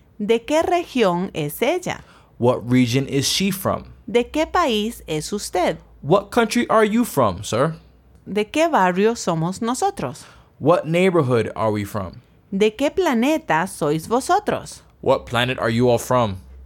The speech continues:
Speaker 1: ¿De qué pueblo son ellos?
Speaker 2: What town are they from?
Speaker 1: ¿De qué distrito son ellas?
Speaker 2: What borough are they from?
Speaker 1: ¿De qué colegio son ustedes?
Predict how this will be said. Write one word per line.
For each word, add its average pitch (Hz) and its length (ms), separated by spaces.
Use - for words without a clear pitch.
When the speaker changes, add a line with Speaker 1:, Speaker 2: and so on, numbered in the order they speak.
Speaker 1:
¿De 208 240
qué 285 140
pueblo 214 640
son 160 480
ellos? 185 600
Speaker 2:
What 135 300
town 143 380
are 113 140
they 107 120
from? 107 320
Speaker 1:
¿De 196 140
qué 185 220
distrito 196 800
son 160 380
ellas? - 480
Speaker 2:
What 135 320
borough 151 340
are 117 220
they 104 140
from? 104 400
Speaker 1:
¿De 190 200
qué 180 200
colegio 254 600
son 156 320
ustedes? 269 640